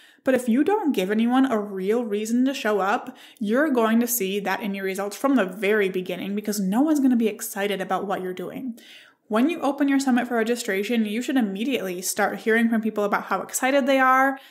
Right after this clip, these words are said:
and even get some specific ideas from them about what piece is getting them the most excited. If you don't see that, you know you've missed the mark. If you don't see those registrations rolling in, if people aren't excited, there's something you need to change. And it all comes down to creating an experience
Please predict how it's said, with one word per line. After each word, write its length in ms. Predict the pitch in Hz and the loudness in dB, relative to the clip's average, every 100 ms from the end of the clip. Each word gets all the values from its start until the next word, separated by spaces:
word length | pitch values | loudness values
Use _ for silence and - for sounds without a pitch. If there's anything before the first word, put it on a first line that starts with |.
| - | -2
and 120 | 240 | 0
even 420 | 233 247 262 240 | 2 2 4 4
get 220 | 220 214 - | 4 0 0
some 140 | 226 | -4
specific 720 | - 196 - 214 208 196 - - | -4 -6 -2 -2 0 -4 -6 -10
ideas 460 | 185 185 233 302 302 | -8 -2 0 2 2
from 100 | 226 | 0
them 140 | 196 | 0
about 240 | 196 180 | 0 0
what 400 | 196 214 220 - | 2 4 2 0
piece 240 | - 233 214 | -2 -2 -2
is 100 | 202 | -2
getting 240 | 196 185 | -2 -4
them 140 | 180 185 | -6 -8
the 100 | 175 | -10
most 180 | 180 | -10
excited. 520 | - - - - - 247 - - - - | -12 -8 -8 -8 -10 -12 -14 -20 -16 -4
If 220 | 277 294 | -4 2
you 120 | 320 | 2
don't 380 | 208 175 269 226 | 2 0 0 0
see 100 | 294 | 0
that, 220 | 285 240 | 0 0
you 100 | 240 | 2
know 400 | 214 202 208 233 | 2 2 2 2
you've 220 | 247 233 | 2 2
missed 240 | 214 208 - | 0 0 -4
the 80 | |
mark. 320 | 190 196 202 202 | -4 -2 -2 -2
If 120 | 202 | -2
you 80 | 262 | 0
don't 200 | 285 226 | 0 0
see 180 | 294 | -2
those 160 | 285 269 | 0 0
registrations 640 | 247 233 233 226 226 220 | 0 0 0 -2 -2 -2
rolling 240 | 214 202 202 | -2 -2 -4
in, 80 | |
if 100 | 196 | -8
people 320 | - 294 339 - | -6 -2 -2 0
aren't 200 | 214 240 | 0 0
excited, 540 | 233 214 202 247 302 - - - | 0 -2 0 -2 -4 -10 -20 -4
there's 180 | 240 226 | -2 0
something 300 | 240 240 240 | 0 2 2
you 140 | 214 | 2
need 140 | 196 185 | -2 -8
to 60 | |
change. 520 | 180 - - 220 - _ - - | -10 -10 -10 -10 -12 _ -20 0
And 100 | 247 | 2
it 160 | 240 240 | 2 2
all 220 | 226 269 | 2 2
comes 300 | 339 330 294 | 0 0 0
down 400 | 202 185 202 220 | 0 0 -2 -4
to 100 | 262 | -8
creating 460 | - 214 196 226 | -2 0 0 0
an 60 | 254 | 0
experience 720 | 285 - - 190 185 226 302 | 0 -4 -6 -6 -4 -6 -6